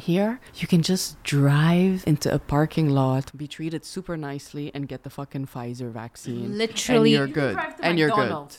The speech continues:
Speaker 3: and you get the vaccine. You can drive to
Speaker 2: Literally.
Speaker 3: C V S. You can go drive-through and you get the vaccine.
Speaker 1: All the initiatives, all the
Speaker 3: You don't have to get out of your car. <laughs>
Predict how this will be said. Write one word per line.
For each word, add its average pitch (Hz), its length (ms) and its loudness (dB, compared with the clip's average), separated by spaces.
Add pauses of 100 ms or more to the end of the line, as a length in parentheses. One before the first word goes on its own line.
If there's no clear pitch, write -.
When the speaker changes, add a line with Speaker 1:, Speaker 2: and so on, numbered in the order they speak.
(140)
Speaker 3:
and 196 120 0
you 190 60 2
get 180 120 0
the 185 80 0 (100)
vaccine. 147 280 -10 (200)
You 233 300 0
can 262 80 0
drive 262 220 6
to 202 80 -4
Speaker 2:
Literally. 254 260 -6
Speaker 3:
C 226 60 -6
V 202 80 0
S. 185 320 -4
You 240 100 -2
can 269 80 0 (200)
go 247 60 10 (220)
drive-through 220 680 2 (340)
and 180 120 -2
you 175 120 0
get 160 120 -6
the - 20 -8 (100)
vaccine. 147 240 -16
Speaker 1:
All 247 300 0 (160)
the 294 80 -2 (140)
initiatives, 180 760 -6 (160)
all 240 380 0
the - 60 -2
Speaker 3:
You 311 100 4
don't 202 80 0 (100)
have 403 160 0
to - 100 -6
get 453 160 2
out 539 140 2
of 587 100 -6
your 508 120 0 (120)
car. 453 280 4 (2750)
<laughs> 370 280 -4